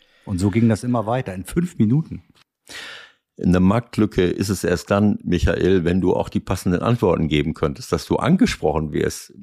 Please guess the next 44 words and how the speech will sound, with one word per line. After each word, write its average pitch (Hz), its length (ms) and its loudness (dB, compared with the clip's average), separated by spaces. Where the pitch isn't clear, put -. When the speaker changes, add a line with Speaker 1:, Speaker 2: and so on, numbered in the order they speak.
Speaker 2:
hängt 92 300 0
sicherlich 110 380 0
damit 107 240 0
zusammen, 110 260 0
dass 101 160 -2
Speaker 1:
Was 123 80 0
Speaker 2:
ganz 185 140 0
viel 147 80 -4
Speaker 1:
meinst, 170 560 2
was 127 240 -2
meinst 143 640 2
du, 135 240 2
wie 131 260 2
sich, 127 220 0
das 117 180 0
hat 127 160 2
sich 107 220 0
wie 127 100 4
ein 120 100 6
Lauffeuer 123 600 4
rumgesprochen, 104 680 -2
weil 101 120 0
ich 113 100 -4
das - 220 -2
dann 107 160 -2
zu 98 140 -8
Jamie 127 380 0
gesagt 85 480 -6
hab. 117 240 -6
Und 110 100 -6
dann 110 160 -2
kam 123 240 0
gleich 120 140 2
die 110 100 -4
nächste 117 320 0
Familie. 104 320 -4
„Ah 135 80 0
ja, 160 340 2
ich - 60 -4
hab 160 100 2
sie 147 140 0
grad 143 240 0
gehört. 139 380 4
Na, 117 100 2